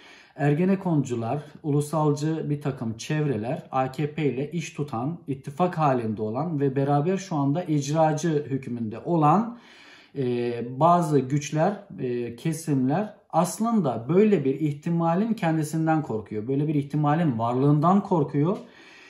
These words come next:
Yani, e, olur ya Tayyip Erdoğan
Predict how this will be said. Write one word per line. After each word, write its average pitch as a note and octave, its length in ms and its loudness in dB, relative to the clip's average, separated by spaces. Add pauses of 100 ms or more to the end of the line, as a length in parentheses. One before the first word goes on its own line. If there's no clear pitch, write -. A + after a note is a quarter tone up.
(220)
Yani, E3+ 540 4 (1080)
e, A2+ 380 -6 (140)
olur F#3 300 6
ya C#3 520 2 (260)
Tayyip D3+ 360 2
Erdoğan F#3+ 580 4